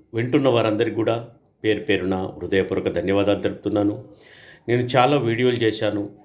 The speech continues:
మీరందరూ కూడా చూశారు, లైక్ చేశారు. ఎక్కడన్నా కనిపిస్తే సంతోషంగా మీరందరూ కూడా నన్ను పలకరిస్తారు, గౌరవిస్తారు.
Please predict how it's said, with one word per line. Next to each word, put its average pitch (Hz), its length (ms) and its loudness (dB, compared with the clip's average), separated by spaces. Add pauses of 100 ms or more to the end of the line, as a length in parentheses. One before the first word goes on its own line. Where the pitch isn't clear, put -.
(120)
మీరందరూ 104 380 0
కూడా 98 340 2 (160)
చూశారు, 98 460 0 (580)
లైక్ 98 400 0
చేశారు. 90 480 -4 (1900)
ఎక్కడన్నా 104 360 2
కనిపిస్తే 107 800 0 (100)
సంతోషంగా 113 640 0
మీరందరూ 98 400 2
కూడా 98 420 0
నన్ను 95 140 -2
పలకరిస్తారు, 95 880 -2 (260)
గౌరవిస్తారు. 95 760 0